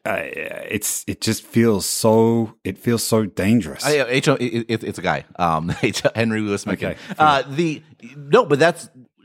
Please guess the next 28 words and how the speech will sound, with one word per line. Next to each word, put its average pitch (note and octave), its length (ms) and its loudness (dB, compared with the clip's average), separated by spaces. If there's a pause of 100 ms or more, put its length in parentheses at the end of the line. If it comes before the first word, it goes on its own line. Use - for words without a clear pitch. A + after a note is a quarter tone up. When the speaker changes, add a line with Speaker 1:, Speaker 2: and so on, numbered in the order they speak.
(160)
Speaker 2:
we C#3+ 260 -4
need, F#3+ 380 0
we C#3+ 140 -2
need A#3 140 2
more G#3+ 160 4
history. C3+ 580 0
Like, A#2+ 220 0 (200)
we D3+ 200 0
need G3 280 -2
to F3+ 140 0
see F#3+ 400 -6
the C#3+ 160 -4
history E3+ 500 -2
of B2+ 220 4 (440)
totalitarians F3 1080 2
are B2 160 6
almost D3 460 2
always B2+ 500 2 (120)
cloaked - 500 -2
in G2+ 260 -6
good G2+ 180 -4
intentions. F2+ 720 -10 (360)
And, C#3 340 2
Speaker 1:
Mm-hmm. - 100 -18 (100)
Speaker 2:
and C#3+ 200 2
it's D3+ 220 2
those D3 260 4
people, F3+ 640 2